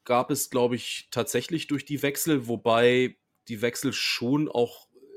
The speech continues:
in, in Teilen gerechtfertigt waren, finde ich.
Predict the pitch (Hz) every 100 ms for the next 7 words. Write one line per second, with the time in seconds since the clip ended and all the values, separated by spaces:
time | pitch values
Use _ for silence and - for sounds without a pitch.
0 | - - 120 117 113 - 110 107 113 117
1 | 104 120 - 147 143 147 - 139 147 -
2 | 151 156 160 160 -